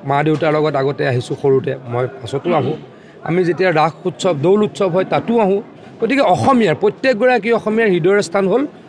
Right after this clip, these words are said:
বৰদোৱা। আমাৰ অসমৰ ভগৱান গুৰু শংকৰদেৱৰ জন্মস্থান, প্ৰত্যেকজন অসমীয়াৰ হৃদয়ত থকা অনুষ্ঠান।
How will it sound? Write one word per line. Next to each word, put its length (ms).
বৰদোৱা। 420
আমাৰ 320
অসমৰ 560
ভগৱান 600
গুৰু 280
শংকৰদেৱৰ 680
জন্মস্থান, 560
প্ৰত্যেকজন 580
অসমীয়াৰ 540
হৃদয়ত 460
থকা 300
অনুষ্ঠান। 480